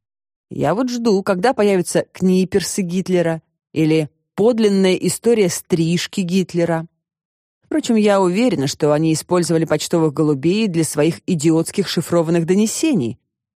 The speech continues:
но уверена и в том, что они не понимали разрушительной силы птичьего помёта. Швейцарцы, как всегда, самые продвинутые, те понимают.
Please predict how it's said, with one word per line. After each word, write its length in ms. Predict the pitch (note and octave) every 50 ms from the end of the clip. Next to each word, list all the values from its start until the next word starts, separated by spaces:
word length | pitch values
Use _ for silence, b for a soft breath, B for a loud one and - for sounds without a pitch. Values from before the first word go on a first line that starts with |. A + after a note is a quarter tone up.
| _ _ _ _
но 300 | - E3 F3+ F#3 G3+ F#3+
уверена 500 | C#3 G3+ F#3 F3 G3+ G3 F#3+ F#3 F3+ F3+
и 60 | E3 D#3
в 100 | - -
том, 460 | - D#3 D#3 E3+ G3+ A3+ A#3 A3 - _
что 300 | - - - - - F#3+
они 260 | F#3 F#3 G3+ G#3 G#3+ G#3+
не 380 | G#3 G3+ G3 G3 G3 G#3 F#3
понимали 840 | - - E3+ D#3+ D3 C#3 B2+ B2+ C3+ C#3+ E3+ G#3 A#3+ B3+ C4 C4 - _ _ _ -
разрушительной 880 | E3+ F3+ F3+ E3 D3+ D#3+ D3+ D3 - - F3 F3 - D#3+ D3 C3 C3 A#2+
силы 460 | B2 - - - C#3+ D3+ D#3 F3 F3+
птичьего 520 | - - - - C3+ C3 - - C3+ A#2+ A2+
помёта. 520 | - A#2 G2+ E2 F#2+ D2+ - - - - - _ _ _ _ _ _ _ _ _ _ _ _ _ _ _
Швейцарцы, 840 | - - - F3+ F#3+ G#3+ G#3+ - - D#4+ F#4 F4+ - - - - - - _ _ _ -
как 240 | - C4+ F#4 -
всегда, 440 | - - - D4+ A#3+ G#3+ A3+ B3+ C#4+
самые 320 | - - G3+ A3 A#3+ B3 A3
продвинутые, 840 | - G#3 F#3+ D#3+ C#3 C#3 D#3 D#3+ E3 D#3 - F3 E3+ F3 E3+ E3 - _ _ _ _ _
те 200 | - - F3+ A#3+
понимают. 680 | - C4+ G3 C3+ A2 C3 C3 B2 A#2+ - - - -